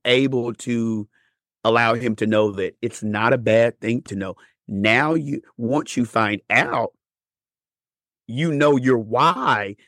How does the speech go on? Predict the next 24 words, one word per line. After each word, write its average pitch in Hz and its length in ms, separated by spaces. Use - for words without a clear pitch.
that 117 160
you 117 180
need 110 340
to 104 100
do 95 240
this 90 360
and 98 180
how 135 300
you 123 160
need 110 160
to 101 60
go 110 240
about 104 380
it 98 100
and 107 220
not 107 280
feel 110 240
so 104 300
overwhelmed. 104 640
So 98 260
if 117 320
anything, 151 680
I'm 104 360
glad 107 720